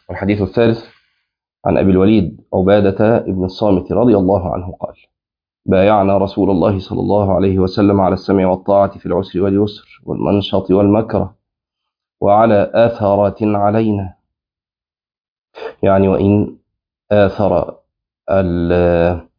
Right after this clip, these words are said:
ولي الأمر أو الأمير أو الملك أو كذا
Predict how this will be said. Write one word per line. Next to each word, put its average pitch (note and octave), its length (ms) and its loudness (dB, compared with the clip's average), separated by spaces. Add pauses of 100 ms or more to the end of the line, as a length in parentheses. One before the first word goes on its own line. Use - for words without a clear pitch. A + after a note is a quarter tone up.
(680)
ولي F#2+ 440 2
الأمر G2+ 500 2 (320)
أو F2+ 80 -6
الأمير F#2+ 540 -2
أو E2+ 120 -6
الملك G2 400 -2
أو - 140 -14
كذا G2+ 360 -2